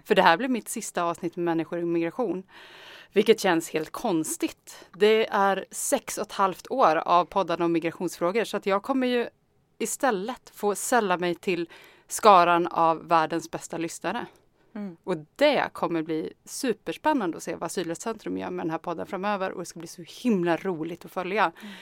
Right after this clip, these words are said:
Speaker 1: Jag vill passa på att tacka alla lyssnare som har varit med och hört av sig genom åren. Ni är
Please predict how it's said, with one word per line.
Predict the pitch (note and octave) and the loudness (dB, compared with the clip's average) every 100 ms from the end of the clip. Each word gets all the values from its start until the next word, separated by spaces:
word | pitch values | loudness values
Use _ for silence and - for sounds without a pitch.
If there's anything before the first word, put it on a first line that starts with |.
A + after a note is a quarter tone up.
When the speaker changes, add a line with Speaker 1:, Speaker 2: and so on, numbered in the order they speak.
| - - - | -20 -20 -4
Speaker 1:
Jag | B3+ | 0
vill | B3+ C4+ | 0 0
passa | C4+ A#3 | -2 0
på | A#3+ | -2
att | - | 0
tacka | D#4 - - B3+ - | -4 -4 2 2 4
alla | - G3+ G3 | 4 6 6
lyssnare | G3+ - F#3+ | 2 0 -2
som | F#3+ F#3 | 0 0
har | F3 E3 | 0 0
varit | F3+ G3 | -2 -2
med | A#3 A3+ F#3 | 2 4 2
och | F3+ | 2
hört | F#3 F#3 | 0 0
av | F3+ | 0
sig | G3 | -2
genom | F3+ | 0
åren. | E3+ F3+ F3+ F3+ | 0 0 -2 -2
Ni | G3 F#3 - | -2 -2 0
är | F#3 F3+ E3+ | 0 0 -4